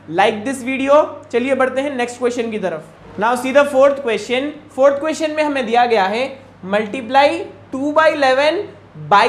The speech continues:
the reciprocal of minus five by fourteen। क्वेश्चन समझना बहुत इंपॉर्टेंट है। यहाँ पर हमें मल्टीप्लाई करना होगा two by eleven को reciprocal of minus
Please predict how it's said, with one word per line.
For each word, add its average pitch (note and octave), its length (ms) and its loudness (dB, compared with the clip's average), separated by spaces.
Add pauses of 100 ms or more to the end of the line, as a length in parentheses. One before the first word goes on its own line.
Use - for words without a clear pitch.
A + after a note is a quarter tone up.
(100)
the D4+ 140 4
reciprocal D4 920 2
of D#4 260 0 (120)
minus B3 500 -2
five A3 240 0
by A3 100 2 (520)
fourteen। A3 300 -4 (360)
क्वेश्चन A3 340 -2
समझना C4 540 0
बहुत A#3+ 200 0
इंपॉर्टेंट A#3+ 420 2
है। A#3+ 80 2
यहाँ A3 260 2
पर C#4 180 4 (340)
हमें C4+ 200 0
मल्टीप्लाई B3+ 500 2
करना B3 320 -2
होगा G#3+ 220 2 (560)
two C#4 220 -2
by D#4 160 4
eleven C4 380 2 (120)
को A3+ 100 6 (760)
reciprocal D#4 840 2 (140)
of D4+ 240 2 (100)
minus A#3+ 380 -2